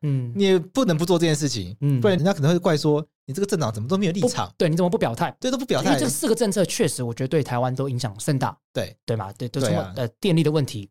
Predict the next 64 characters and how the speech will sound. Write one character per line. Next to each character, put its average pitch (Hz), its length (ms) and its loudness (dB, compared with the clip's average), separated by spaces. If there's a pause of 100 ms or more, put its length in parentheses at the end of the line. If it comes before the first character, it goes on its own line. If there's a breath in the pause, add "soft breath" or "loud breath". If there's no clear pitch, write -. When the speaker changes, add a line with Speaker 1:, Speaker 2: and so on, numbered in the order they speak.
Speaker 2:
对。 92 200 -10
Speaker 1:
国 143 180 2
际 190 200 0
贸 160 340 4
易 156 80 2
的 131 100 0
问 139 200 0
题， 127 320 -16
Speaker 2:
对。 101 180 -6 (420)
Speaker 1:
跟 151 280 2
这 139 100 -2
个 127 180 -2
选 143 240 0
举 151 160 0
会 160 160 4
不 139 140 0
会 143 280 2
这， 160 140 -4 (200)
这 160 100 -4
个 127 240 -6
Speaker 2:
开 139 160 0
到 147 100 4
半 143 160 2
夜 139 60 4
的 135 100 4
问 143 60 6
题， 190 60 6
Speaker 1:
开 208 40 4
到 226 40 4
半 220 100 4
夜 202 60 4
问 196 100 4
题。 190 60 6
Speaker 2:
这 214 40 4
个 160 60 0
稍 214 80 4
微 202 100 6
有 160 120 6
点 175 120 6
无 156 140 4
聊 139 220 2
了。 135 160 0
Speaker 1:
对， 170 180 4
这 247 80 0
个 240 80 -2
稍， 185 260 0
稍， 175 280 -2
稍， - 180 0
Speaker 2:
<laughs> 196 40 4
我， 196 40 -2
Speaker 1:
稍 190 160 0
啦。 160 60 4
Speaker 2:
我 165 40 4
真 175 80 4
的 170 80 2
觉 165 140 2
得 170 140 4
Speaker 1:
嗯。 127 160 -4
Speaker 2:
选 170 320 2
投 160 260 2
票 190 240 4
到 170 180 2
半 170 240 0
夜 156 200 4